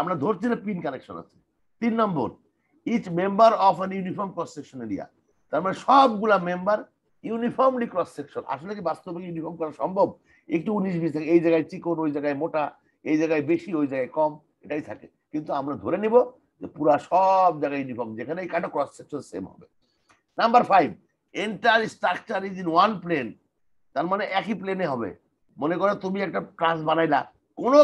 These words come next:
কারণে একটু বেঁকে যেতে পারে না, এক plane নাও হইতে পারে, কিন্তু তুমি assume করতে হবে এটা একই প্লেনের মধ্যে আছে, এটা একই প্লেনের মধ্যে আছে,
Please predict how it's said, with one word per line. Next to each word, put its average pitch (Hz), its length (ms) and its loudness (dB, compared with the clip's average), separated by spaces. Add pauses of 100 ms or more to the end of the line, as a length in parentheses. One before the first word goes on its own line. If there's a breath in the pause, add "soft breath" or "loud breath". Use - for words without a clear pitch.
কারণে 240 340 4
একটু 220 200 -8
বেঁকে 196 240 -4
যেতে 185 180 -6
পারে 190 180 -4
না, 226 100 -6
এক - 120 -12
plane 185 260 -14
নাও 226 180 4
হইতে 165 240 -2
পারে, 92 140 -8 (360)
কিন্তু 147 220 -8
তুমি 165 140 -6
assume 233 340 0
করতে 190 200 2
হবে 160 120 0 (360)
এটা - 100 -12 (120)
একই 202 220 -2
প্লেনের 175 340 -2
মধ্যে 123 300 -4
আছে, - 180 -20 (500)
এটা 185 140 -4 (320)
একই 208 220 -6 (100)
প্লেনের 160 400 0
মধ্যে 139 220 -2 (100)
আছে, 123 120 -10